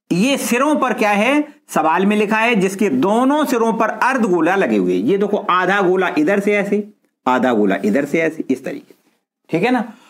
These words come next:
और यहां पर इसकी total लंबाई यहां से यहां तक दी गई है कितनी, चौदह मिलीमीटर इसकी लंबाई दी गई है,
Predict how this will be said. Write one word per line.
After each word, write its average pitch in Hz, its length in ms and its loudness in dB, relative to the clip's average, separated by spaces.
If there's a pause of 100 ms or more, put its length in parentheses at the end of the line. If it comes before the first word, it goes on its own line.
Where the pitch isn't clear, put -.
(280)
और 240 240 0
यहां 185 460 0
पर 208 300 0
इसकी 233 460 -2
total 240 560 0
लंबाई 202 420 0
यहां 185 460 0
से 226 140 0
यहां 185 300 0
तक 196 240 0
दी 151 200 0
गई 165 160 0
है 175 140 0
कितनी, 190 520 0
चौदह 165 720 0
मिलीमीटर 151 840 0
इसकी 165 360 -2
लंबाई 110 460 2
दी 143 160 0
गई 156 240 0
है, 147 100 0